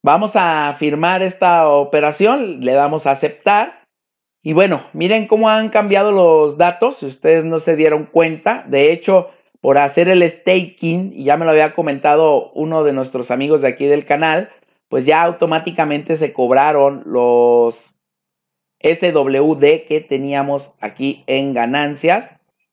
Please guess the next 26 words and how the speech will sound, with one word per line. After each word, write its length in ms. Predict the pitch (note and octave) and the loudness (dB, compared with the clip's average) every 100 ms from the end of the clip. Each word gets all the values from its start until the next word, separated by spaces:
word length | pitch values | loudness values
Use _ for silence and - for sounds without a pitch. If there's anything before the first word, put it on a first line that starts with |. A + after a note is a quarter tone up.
| - | -2
Ahorita 340 | C3+ D#3+ F#3+ | 0 2 2
los 120 | F3+ | 2
vamos 300 | D#3 E3 F#3+ | 2 -2 -2
a 60 | F3 | -2
revisar 500 | C#3+ C#3 C3 D3+ D#3+ | -2 -4 -2 -2 -2
en 160 | D#3+ D3 | -2 -6
nuestra 360 | D#3 D#3+ D#3+ | -8 -4 -4
cartera, 840 | C#3+ A#2+ - F3 F3 F3 C4 - _ _ _ _ _ _ | -2 -6 -4 0 2 2 -2 -8 _ _ _ _ _ _
pero 280 | G#3 A#3 C4 | 0 2 2
mientras 460 | A3 G3+ G3+ G#3 G3 | 0 -4 -2 -2 -2
déjenles 460 | F#3 F#3 F3 D#3 | -2 -2 -2 -2
enseño, 500 | D#3 D#3 F#3+ G3 G3+ - | -4 -2 -2 -2 -6 -8
aquí 260 | A#2 D3 | -14 -6
ya 100 | D3+ | -2
están 300 | D#3 D#3+ D#3+ | 0 0 -2
en 200 | D#3+ C#3+ | -2 -6
staking 640 | C3 - D3+ D3 D3+ D#3 | -6 -2 -2 -2 -10 -10
seis 340 | D3+ B2+ B2 B2+ | -6 -4 -4 -4
mil 380 | D3 D#3 D3 - | -6 -6 -8 -4
T 340 | C#3+ C#3+ - - | -2 -2 -4 -4
R 500 | C#3 C#3 C#3 C3+ - | -2 -2 -4 -4 -6
X. 380 | G2 F2 - F2 | -10 -10 -14 -6
Se 100 | B2+ | -2
ha 80 | C3 | -2
modificado 580 | C3+ B2 A#2 - C#3 | -2 -6 -6 0 2
aquí 400 | C#3 C3+ C3+ C3 | 2 -2 -6 -8